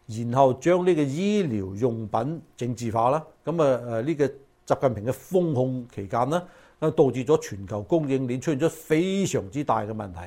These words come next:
各個國家呢，苦不堪言，咁都係中共帶嚟嘅。但係呢，中共，呃，對中共嘅民意調查呢，已經嗰陣時已經顯露出嚟嘅。其中嘅重要嘅特點呢，就係，譬如呢，加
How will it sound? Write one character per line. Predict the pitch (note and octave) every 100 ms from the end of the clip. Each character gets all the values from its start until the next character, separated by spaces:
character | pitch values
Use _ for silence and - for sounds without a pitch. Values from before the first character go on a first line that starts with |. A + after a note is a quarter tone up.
| F2
各 | - B2
個 | -
國 | B2 C3
家 | - D3
呢， | E3 D#3+ - _
苦 | - - A#2+
不 | C3+
堪 | C#3+ C3+ D3 C#3
言， | F2+ - _ - - _
咁 | G3 G3+ - _
都 | F3+ G#3 E3+
係 | C#3+
中 | D3 D3
共 | A#2+
帶 | G#2+
嚟 | A2 G2
嘅。 | G#2 - - _ _ _ _
但 | C3+ C#3
係 | C#3
呢， | E3+ F3+
中 | - G#3
共， | D#3 D3 B2+ A#2 _ _ _ _ _ -
呃， | C3+
對 | C3+ D3+
中 | G#3+
共 | E3 C3+ C#3
嘅 | G#2+
民 | G2+
意 | C3
調 | B2+ G2
查 | G#2 G2+
呢， | D3+ D#3+
已 | B2
經 | C3+ E3 F#3 -
嗰 | - B2
陣 | D#3+ G#2
時 | G2 - G#2+
已 | G#2+
經 | B2+ D#3+
顯 | A2+ D3+
露 | C3+
出 | A#2 C3+
嚟 | F#2+
嘅。 | A2+
其 | - G2+
中 | D3
嘅 | D3+ C3+
重 | - A2+
要 | C3
嘅 | C#3
特 | C3+ -
點 | A#2
呢， | C3+
就 | C3
係， | A#2 G#2 - - - - _ _ _
譬 | B2 C3+ G#2+
如 |
呢， | A2+ E3 - - _ _ _ _ _ _ _ _
加 | -